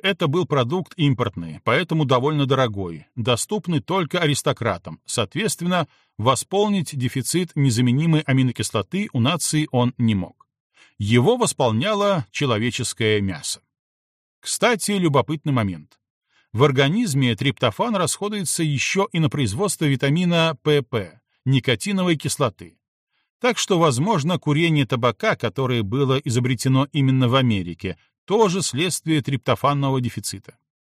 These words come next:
Курение никотиносодержащих листьев было попыткой восполнить дефицит никотиновой кислоты. Правда, иногда на антитабачных сайтах можно прочесть глумливое разъяснение, что курение вредно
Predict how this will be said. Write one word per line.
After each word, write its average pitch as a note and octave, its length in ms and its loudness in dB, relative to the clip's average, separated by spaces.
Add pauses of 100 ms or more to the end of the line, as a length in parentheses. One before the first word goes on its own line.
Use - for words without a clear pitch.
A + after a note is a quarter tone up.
(440)
Курение G#3+ 540 2
никотиносодержащих E3 1200 0
листьев F3+ 540 -2 (260)
было A3+ 300 0
попыткой F3+ 520 -2
восполнить F3+ 720 -2
дефицит C3+ 580 -4
никотиновой D3 680 0
кислоты. - 540 -8 (680)
Правда, F#3+ 440 2
иногда D3+ 560 2
на C#3 240 2
антитабачных C#3+ 800 0
сайтах F#3+ 520 -4
можно D#3 340 0
прочесть D#3+ 540 -2
глумливое D#3+ 580 2
разъяснение, C#3 840 0
что - 180 -6
курение F3 460 0
вредно B2+ 540 2